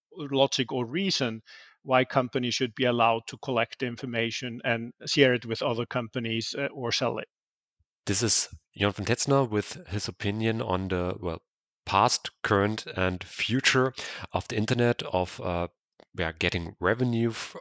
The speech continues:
Speaker 2: uh, of the internet with companies. And also he has its, uh, his own company,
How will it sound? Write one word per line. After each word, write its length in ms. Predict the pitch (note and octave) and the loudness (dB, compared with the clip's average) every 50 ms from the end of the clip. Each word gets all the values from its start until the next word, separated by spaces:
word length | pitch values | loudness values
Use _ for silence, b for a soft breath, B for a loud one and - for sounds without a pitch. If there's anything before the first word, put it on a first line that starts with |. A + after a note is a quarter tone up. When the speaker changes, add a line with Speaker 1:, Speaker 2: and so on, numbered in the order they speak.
| _ - | _ 0
Speaker 2:
uh, 180 | A2 G#2+ G#2 A#2 - - - _ | 0 0 0 -2 -8 -10 -6 _
of 220 | G#2 G#2+ - - _ | 0 0 0 0 _
the 160 | A#2+ B2+ A#2 | -6 -2 0
internet 580 | G#2+ A2+ A2+ A#2 A2+ A2 A2 A2 A2 - - F#2 | -2 0 0 0 0 2 2 2 2 0 -2 -6
with 160 | F2 E2+ - | -6 -6 -4
companies. 540 | - G2+ G2+ G#2+ G#2+ A2 A2 A2+ A#2 - - B B B B B B | -2 -2 -2 -2 -2 -2 0 0 0 0 -4 B B B B B B
And 180 | G2 F2+ F2 | -4 -4 -2
also 320 | - F2+ F#2 G2+ - - G#2+ | -2 0 0 0 0 -2 -2
he 120 | F#2 F2+ | -2 -2
has 280 | F2+ F2+ F2+ F2 - - | -2 -2 -2 -4 -6 -6
its, 480 | - F#2 F2+ F2 F2 - - - - - | -4 -4 -4 -4 -4 -6 -10 -10 -10 -10
uh, 160 | - F2 F2 - | -10 -10 -10 -10
his 160 | - - - - | -10 -4 -4 0
own 220 | G2 G2+ A#2 B2+ | 0 0 0 0
company, 540 | - - A2 A2+ A2+ A#2 A2+ A#2 A#2 B2 | -2 -4 -4 -4 -2 -4 -2 -2 -2 -4